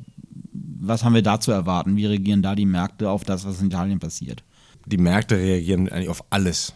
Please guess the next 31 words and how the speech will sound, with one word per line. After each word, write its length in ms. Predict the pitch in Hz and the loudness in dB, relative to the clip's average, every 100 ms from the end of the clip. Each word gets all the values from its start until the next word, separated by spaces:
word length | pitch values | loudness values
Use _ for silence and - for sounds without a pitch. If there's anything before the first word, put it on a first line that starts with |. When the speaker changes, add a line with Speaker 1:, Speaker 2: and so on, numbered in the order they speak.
| - | -12
Speaker 2:
was 220 | 87 85 | -8 -8
politisch 400 | - 90 80 87 | -4 -4 -2 -4
in 120 | - 90 | -2 -2
Italien 460 | 82 - 78 80 | -4 -4 -4 -4
passiert. 460 | 82 85 - 104 104 | -4 -6 -2 -2 0
Und 80 | 90 | -2
das 160 | 90 | -2
ist 140 | 92 80 | -4 -4
jetzt 60 | |
wieder 200 | 95 98 | -2 0
mal 240 | 95 92 80 | 2 0 0
auch 120 | 87 | -4
so 140 | - | -4
ein, 80 | 85 | -4
so 80 | 82 | -4
ein 80 | 80 | -6
Paradebeispiel 920 | 87 73 82 98 92 92 92 - 90 | -6 -4 -2 -2 -2 -2 -2 -2 -2
dafür, 460 | 87 - 92 92 - - - - - - | -2 -2 -2 -2 -2 -14 -20 -20 -20 -6
ähm, 360 | 101 90 87 - - - - | 0 0 0 -2 -10 -20 -14
wie, 460 | - 98 98 92 - | -4 2 4 2 0
wenn 140 | 101 101 | 0 0
ich 100 | - | 2
keine 220 | 107 98 | 0 0
Krise 380 | - 104 92 85 | 0 0 0 2
habe, 260 | 95 113 | 2 4
dann 120 | 104 | 4
mache 200 | 92 92 | 2 2
ich 80 | 87 | 0
mir 80 | 90 | -2
meine 320 | 78 78 78 | 0 -2 -4
eigene, 440 | 76 78 73 71 | -4 -6 -6 -8